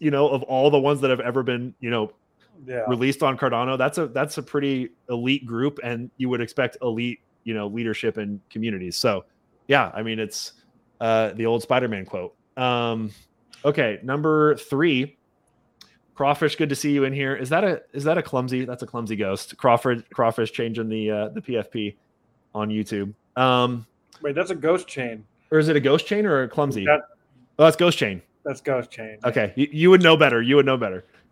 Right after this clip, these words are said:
Speaker 1: Uh, I, I, uh, shout out to, to both projects, but nice,
Speaker 2: <laughs>
Speaker 1: love it. Um,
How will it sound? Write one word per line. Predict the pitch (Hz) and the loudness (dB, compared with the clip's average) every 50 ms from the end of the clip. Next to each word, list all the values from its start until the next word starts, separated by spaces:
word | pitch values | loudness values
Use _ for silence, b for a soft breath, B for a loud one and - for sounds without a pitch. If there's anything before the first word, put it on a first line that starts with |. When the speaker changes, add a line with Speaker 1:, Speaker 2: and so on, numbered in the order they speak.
| _ - | _ -4
Speaker 1:
Uh, | 123 123 123 127 120 | -2 0 0 0 0
I, | 117 123 135 143 | 2 2 2 2
I, | 123 107 123 127 127 123 123 | 2 0 -2 -2 0 0 0
uh, | 120 117 113 113 113 113 113 110 - | 0 0 0 0 0 -2 -2 -4 -6
shout | 113 - 131 120 120 | -6 -4 -2 0 0
out | 123 117 101 | 0 -2 -4
to, | - 120 113 107 107 110 85 - | -6 -6 -4 -4 -4 -4 -6 -8
to | - 117 | -8 -6
both | 104 113 107 - | -4 -4 -4 -4
projects, | - 107 98 92 90 90 90 87 - | -6 -8 -8 -8 -10 -12 -12 -14 -10
but | - 110 101 98 - - _ _ - | -8 -6 -6 -6 -8 -10 _ _ -8
nice, | 110 107 113 110 - - - - _ | -6 -6 -6 -6 -8 -10 -12 -14 _
Speaker 2:
<laughs> | - - | -10 -6
Speaker 1:
love | 233 220 101 | -4 -4 -4
it. | 98 - - _ _ B 226 B B B B B B _ 127 | -4 -8 -12 _ _ B -20 B B B B B B _ -6
Um, | 127 127 127 123 123 120 117 117 110 | -4 -2 0 0 -2 -4 -6 -10 -14